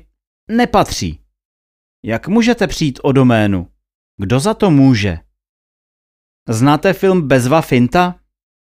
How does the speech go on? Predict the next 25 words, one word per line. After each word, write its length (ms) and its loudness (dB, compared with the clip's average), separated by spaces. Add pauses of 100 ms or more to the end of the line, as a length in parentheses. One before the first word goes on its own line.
(280)
Má 180 2
nejenom 400 2
příhodný 520 0
název, 520 -2 (320)
ale 260 0
slovy 320 -2
Jiřího 400 0
Krampola 540 0
v 80 -6
báječném 520 -4
dabingu 420 0
Jean-Paula 640 0
Belmonda – 680 2 (500)
Může 400 2
za 160 0
to 320 -2 (160)
ten 200 0
zatracený 1000 0
lidský 500 -2
faktor. 640 -6 (680)
Můžete 420 0
si 160 -2
za 140 0
to 180 -2
sami. 460 -2